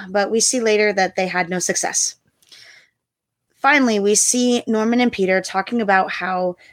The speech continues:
this was a much-needed distraction from Kamala, and they reminisce about their interactions with her, and the book ends.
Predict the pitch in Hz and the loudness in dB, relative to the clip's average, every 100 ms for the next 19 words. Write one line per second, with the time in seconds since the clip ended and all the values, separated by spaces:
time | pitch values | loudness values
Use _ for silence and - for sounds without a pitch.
0 | - 214 226 214 208 208 - 226 208 202 | -6 -4 -2 0 2 2 2 0 2 -2
1 | - 190 180 - 208 202 196 - 202 180 | 0 0 0 -2 -4 -2 -4 -2 -2 0
2 | 185 190 - - - - 208 208 214 226 | 0 -2 -4 -20 -14 -2 0 2 2 2
3 | 196 208 - - 202 190 185 202 196 196 | 2 2 0 0 0 0 0 0 -2 0
4 | 185 185 - 196 208 202 175 175 196 - | 0 0 -2 -6 -6 -2 -2 -2 -6 -4
5 | 175 160 - - - - - | -4 -2 -6 -6 -14 -12 -14